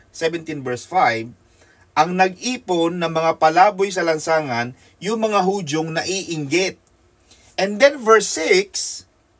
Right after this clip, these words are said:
they're trying to change the story. They're trying to change the story na parang kasalanan ni Pablo at ni Silas, ni Silas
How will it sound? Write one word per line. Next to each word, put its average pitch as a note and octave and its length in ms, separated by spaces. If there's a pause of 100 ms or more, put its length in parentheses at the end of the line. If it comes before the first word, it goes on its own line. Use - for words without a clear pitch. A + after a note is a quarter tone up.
(460)
they're A#2+ 160
trying D3+ 240
to - 80
change B2 300
the A#2 80
story. G#2 400 (2750)
They're F#2+ 160
trying C3 300
to A#2 80
change D3+ 400
the G#2+ 80
story G2+ 420 (960)
na B2+ 160
parang C3+ 720 (480)
kasalanan C#3 960 (240)
ni B2+ 160
Pablo C3 480
at A2+ 160
ni B2 80
Silas, A2 640
ni G#2 80
Silas G2+ 560